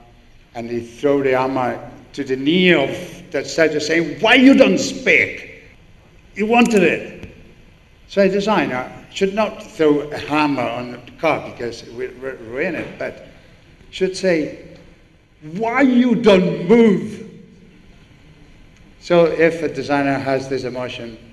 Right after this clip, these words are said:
he can surely go whatever he likes.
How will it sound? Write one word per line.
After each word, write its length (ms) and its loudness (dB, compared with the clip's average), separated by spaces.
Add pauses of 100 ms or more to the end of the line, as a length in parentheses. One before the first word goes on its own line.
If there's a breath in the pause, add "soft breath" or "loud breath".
(500)
he 100 -8
can 240 -4
surely 440 -4
go 480 -6 (460)
whatever 500 -4
he 80 -8
likes. 380 -6